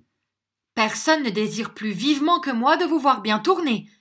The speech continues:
Mais si vous continuez, mademoiselle Nickleby, cela ne peut pas être. Vous pouvez y compter. » « Madame ! » s'écria Catherine outrée. «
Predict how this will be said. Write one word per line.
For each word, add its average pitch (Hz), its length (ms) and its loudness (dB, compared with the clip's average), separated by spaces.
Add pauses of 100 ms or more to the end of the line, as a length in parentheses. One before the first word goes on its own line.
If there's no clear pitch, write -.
(360)
Mais 208 120 0
si 311 220 2
vous 403 120 -2
continuez, 269 540 -6
mademoiselle 302 480 -6
Nickleby, 165 500 -6
cela 277 280 -2
ne 311 80 -2
peut 208 180 -6
pas 359 160 0 (220)
être. 339 260 -6 (200)
Vous 240 160 2
pouvez 247 380 -2
y 330 80 2
compter. » « 285 640 -4 (1120)
Madame ! » 208 800 4 (360)
s'écria 175 480 -8
Catherine 220 680 -10
outrée. « - 480 -12